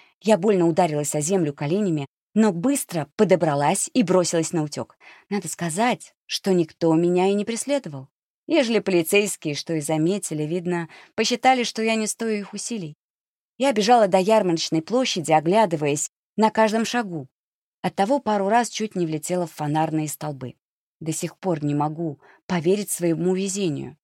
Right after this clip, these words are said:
Я остановилась у крепостного театра, чтобы отдышаться, когда услышала бой курантов на часовой башне. Был полдень. Время общего сбора. Помнится, я прямо так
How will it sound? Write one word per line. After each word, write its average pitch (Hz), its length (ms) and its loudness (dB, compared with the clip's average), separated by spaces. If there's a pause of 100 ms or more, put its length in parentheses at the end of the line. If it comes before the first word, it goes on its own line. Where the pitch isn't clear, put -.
(400)
Я 269 160 2
остановилась 180 600 0
у - 40 -14
крепостного 147 520 -2
театра, 165 400 -4
чтобы 156 340 -6
отдышаться, 147 760 -6 (300)
когда 175 240 2
услышала 220 440 -2
бой 165 220 0
курантов 151 520 -4
на 175 100 0
часовой 151 400 -4
башне. 131 420 -8 (360)
Был 202 240 2
полдень. 127 440 -4 (480)
Время 208 340 4
общего 185 300 0
сбора. 143 400 -6 (440)
Помнится, 262 400 -2
я 175 140 -4
прямо 214 280 -4
так - 420 -8